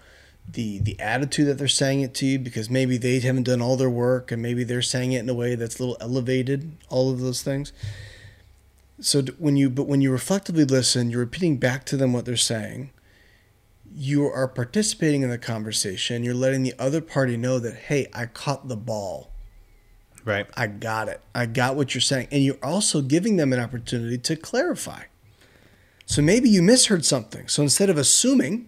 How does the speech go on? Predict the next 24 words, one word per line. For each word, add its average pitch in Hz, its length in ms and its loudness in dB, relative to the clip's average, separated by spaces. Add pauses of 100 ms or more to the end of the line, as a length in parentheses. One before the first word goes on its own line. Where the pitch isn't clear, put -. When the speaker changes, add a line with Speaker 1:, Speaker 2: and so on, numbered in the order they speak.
Speaker 2:
Sure. 202 320 4 (480)
Speaker 1:
now 175 300 2
I'm 151 80 2
saying, 147 320 2
"Well, 170 320 2 (120)
so 147 200 0
maybe 156 280 2
I 147 300 4 (500)
said 160 240 0
something, 143 300 -2
or 135 280 2
maybe 151 280 4
I 127 160 0
made 156 220 2
an 131 100 -2
assumption 135 420 0
in 131 40 0
the 123 80 0
way 131 220 -2
I - 20 -4
interpreted 131 560 -4
what 110 180 -12
you - 60 -14
said." 147 300 -10